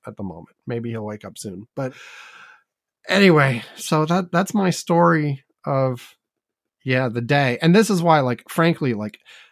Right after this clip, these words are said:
they ditched me for breakfast. So I'm hungry.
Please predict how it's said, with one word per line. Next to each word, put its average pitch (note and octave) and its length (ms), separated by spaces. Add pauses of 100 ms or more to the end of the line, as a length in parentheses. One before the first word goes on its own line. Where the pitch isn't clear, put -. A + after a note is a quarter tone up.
(300)
they F#3 260
ditched F#3 460
me C3+ 160
for A2 200
breakfast. - 800 (480)
So - 240
I'm B3+ 140
hungry. C#3 680